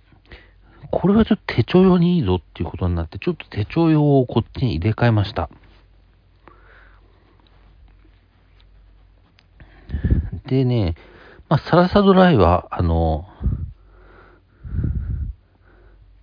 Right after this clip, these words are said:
いらなくなっちゃうのもあれなんで、サラサは、まあ、サラサドライは、まあ、し-、えーっと、持ち歩き用の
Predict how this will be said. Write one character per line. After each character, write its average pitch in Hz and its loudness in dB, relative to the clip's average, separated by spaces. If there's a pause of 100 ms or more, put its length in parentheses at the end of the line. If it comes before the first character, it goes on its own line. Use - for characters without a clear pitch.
(140)
い 110 0
ら 131 4
な 147 4
く 143 -6
な 143 4
っ 139 -2
ち - -12
ゃ - 0
う 80 0
の 87 0
も 80 2
あ 76 4
れ 82 0
な 80 0
ん - -6
で、 - -14 (100)
サ 147 2
ラ 147 2
サ 156 -4
は、 135 0
ま 90 2
あ、 - -20 (120)
サ 127 2
ラ 120 2
サ 147 2
ド 139 2
ラ 151 6
イ 143 0
は、 160 2 (1000)
ま 143 2
あ、 - -12
し-、 - -14 (480)
え 101 0
ー 95 -2
っ - -20
と、 - -6
持 101 0
ち - -2
歩 135 4
き - -6
用 131 6
の 117 2